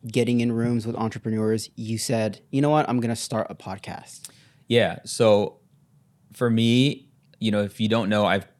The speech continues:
Speaker 2: created a lot of content for Think Media. It's a YouTube tips channel. Uh, I've made well over three hundred plus videos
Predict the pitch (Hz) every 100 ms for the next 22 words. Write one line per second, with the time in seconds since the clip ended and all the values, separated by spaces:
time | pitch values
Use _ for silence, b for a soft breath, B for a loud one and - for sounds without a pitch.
0 | _ - 107 104 104 92 92 92 - 92
1 | 92 95 87 - _ - 95 90 85 85
2 | - 98 - 90 85 82 85 87 95 85
3 | 82 - _ - - 98 104 90 104 90
4 | - 95 - - 92 87 87 87 90 b
5 | b b b b - 87 85 - 92 101
6 | 98 - - 92 104 104 101 95 - 104
7 | 95 98 95 - 98 - 95 90 90 87
8 | 87 87 -